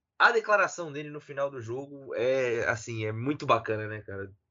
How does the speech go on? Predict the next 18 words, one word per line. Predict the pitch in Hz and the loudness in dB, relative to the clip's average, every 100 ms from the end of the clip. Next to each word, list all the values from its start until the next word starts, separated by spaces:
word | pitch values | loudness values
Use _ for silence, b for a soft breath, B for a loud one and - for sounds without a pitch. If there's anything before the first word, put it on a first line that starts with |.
| _ _ | _ _
Querendo | - 127 190 | 4 6 8
ou | 180 | 6
não, | 170 | 6
o | 214 | 4
Ganso | 226 320 | 0 -2
é | |
um | 294 | -2
jogador | 233 190 | -2 -4
que | - | -6
faz | 262 | -6
parte | - - | -4 -4
da | - | -4
história | - 151 120 | 0 2 2
do | 104 | -2
Santos, | - 92 92 - - | -6 -6 -6 -20 -8
né? | 101 101 | -4 -4
Beleza | 98 139 185 190 | -2 0 2 0
que | 185 170 | -4 -10